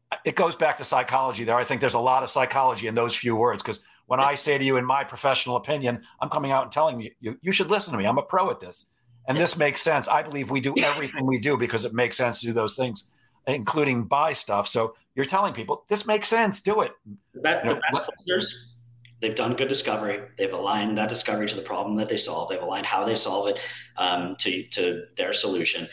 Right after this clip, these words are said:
Speaker 2: They've built a business case around it that justifies that spend. They've gotten to the people, the person or people that can make the decision.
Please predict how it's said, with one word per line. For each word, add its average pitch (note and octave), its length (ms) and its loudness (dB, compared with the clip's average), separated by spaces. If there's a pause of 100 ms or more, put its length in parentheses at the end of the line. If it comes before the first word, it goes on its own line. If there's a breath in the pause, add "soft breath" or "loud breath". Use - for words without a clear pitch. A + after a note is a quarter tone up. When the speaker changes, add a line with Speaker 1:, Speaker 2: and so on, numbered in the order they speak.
(220 loud breath)
Speaker 2:
They've F#2 160 -2
built G#2 180 0
a A#2 60 -2
business A#2 340 0
case A2 300 2
around F#2+ 320 -4
it F#2+ 80 -4
that F#2+ 160 -6
justifies F#2+ 640 -2
that F#2+ 180 -2
spend. E2+ 320 -2
They've F2+ 160 -2
gotten G#2 340 0
to A#2+ 100 -4
the G#2+ 100 -6
people, A#2 600 0
the G#2 100 -2
person B2+ 380 0
or A2+ 80 0
people G2 280 -2
that F2+ 140 -2
can F2+ 120 -8
make F2+ 220 -2
the G#2+ 80 0
decision. - 480 -2